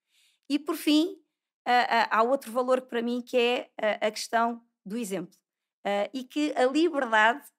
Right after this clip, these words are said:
financeira também me permite que eu seja cada vez mais coerente com este meu princípio.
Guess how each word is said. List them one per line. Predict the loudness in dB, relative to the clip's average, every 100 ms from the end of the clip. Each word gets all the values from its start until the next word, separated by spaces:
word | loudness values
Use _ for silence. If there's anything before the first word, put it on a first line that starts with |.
| _ -20 -14
financeira | -6 -4 -4 -2 0 2 0 -8 _ _
também | -4 -2 -2
me |
permite | -4 -8 -4 -4 -4 -8 -20 _ _ _ -10
que | -8
eu |
seja | -4 -2 -2 -2
cada | -6 -4 -2 -2
vez | -2 -2
mais | -2 -2 -4
coerente | -6 -4 -4 -6
com | -8 -8
este | -6 -6
meu | -8
princípio. | -8 -10 -8 -8 -10 -10